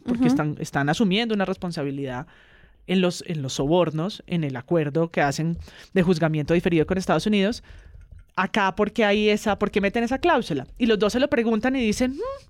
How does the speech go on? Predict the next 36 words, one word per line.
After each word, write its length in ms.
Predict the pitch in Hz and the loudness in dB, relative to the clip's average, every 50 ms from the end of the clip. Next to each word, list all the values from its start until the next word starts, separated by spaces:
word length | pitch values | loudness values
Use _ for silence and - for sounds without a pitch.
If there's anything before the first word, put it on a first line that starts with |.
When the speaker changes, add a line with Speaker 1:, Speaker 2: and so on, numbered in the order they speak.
| - - - - - - - - | -20 -20 -20 -20 -20 -20 -12 -4
Speaker 1:
no, 280 | - 254 311 381 - - - | 0 0 0 0 0 -2 -2
hay 140 | 220 226 | -2 0
muchas 320 | 233 262 311 311 330 302 - | 0 0 0 0 -2 -2 0
cosas 300 | - 294 302 311 294 285 | 0 0 0 0 0 0
aquí 400 | 294 - - 240 226 220 240 - - - - - - - - - _ _ - - - | 0 0 0 0 0 0 -2 -6 -12 -18 -20 -20 -20 -20 -20 -20 _ _ -20 -10 -6
a 80 | - 190 | -2 0
las 200 | 185 170 165 - | 0 0 0 -2
que 100 | - 165 | -2 -2
hay 80 | 147 151 | -2 0
que 80 | - 196 | 0 0
hacerles 280 | - 240 233 262 - | 0 0 0 0 0
preguntas 520 | - 208 202 294 415 403 240 - 123 127 - | 0 0 4 4 4 4 2 -2 -8 -10 -10
y 80 | - 165 | -8 -4
que 100 | - 180 | -2 -2
periodísticamente 800 | - - 185 170 165 170 165 - - - 240 208 185 170 - 196 | 0 0 0 2 2 0 0 0 -2 -2 0 0 0 0 0 -2
hay 60 | 190 | 0
que 260 | - - 214 214 226 - - - - - - - | 0 0 0 0 -2 -6 -12 -20 -20 -20 -10 -4
buscar 640 | 190 220 208 - - - 214 190 175 175 190 - - - - - - - _ - | -2 0 0 0 0 2 2 2 2 0 -2 -6 -12 -18 -20 -20 -20 -20 _ -6
dónde 380 | - 175 233 226 220 214 220 | -2 0 2 2 2 2 0
podrán 300 | 220 170 151 196 175 156 | 0 0 0 0 -2 -2
estar 240 | 160 151 - 190 180 | -4 -2 -2 0 0
esas, 360 | 185 170 196 190 185 - - - | 0 0 -2 -2 -4 -4 -10 -10
esas 420 | - - 190 - 190 180 180 202 - | -8 -6 -4 -2 -2 -2 0 0 -2
respuestas 680 | 214 - - - 254 240 226 220 - - 214 214 - - | -2 -2 0 2 2 2 2 2 2 0 -2 -2 -2 -2
o 160 | 214 202 185 | 0 2 2
a 60 | 175 | 2
qué 160 | - - 196 | 0 0 0
apuntan". 680 | 165 160 - - - 269 254 208 175 151 - 120 120 120 - - - - - - - - - - - - | 0 -2 -2 -4 -2 -2 -2 -2 -4 -6 -10 -12 -14 -16 -18 -20 -20 -18 -16 -18 -18 -18 -20 -18 -4 0
Y 100 | 240 247 | 2 2
lo 100 | 233 214 | 4 4
dicen 280 | 202 214 214 277 277 | 2 2 0 0 -2
ahí, 340 | 302 277 269 277 330 381 - - - | -2 0 0 -2 -2 -4 -6 -10 -16
y 80 | 214 | -10
Coronel 320 | - 214 196 185 185 180 175 | -6 -4 -4 -2 -2 -4 -4
dice, 220 | 180 214 - 233 | -6 -8 -8 -8
"Sí, 300 | - - 269 277 359 415 | -6 -4 -4 -4 -4 -6